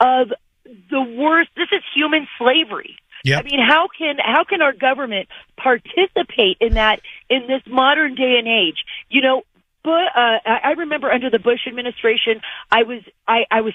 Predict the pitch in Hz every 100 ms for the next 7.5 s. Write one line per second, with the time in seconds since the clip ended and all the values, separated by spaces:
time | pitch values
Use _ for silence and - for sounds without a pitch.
0 | - 277 277 269 233 214 196 185 185 226
1 | 196 - - - 269 302 320 294 - 277
2 | 247 226 214 208 233 233 208 202 208 214
3 | - 190 185 190 185 185 185 170 170 165
4 | - 139 - - - - 240 240 - 262
5 | 262 196 233 208 - 220 175 143 - 135
6 | 110 277 302 302 240 247 254 262 226 220
7 | 202 190 185 190 185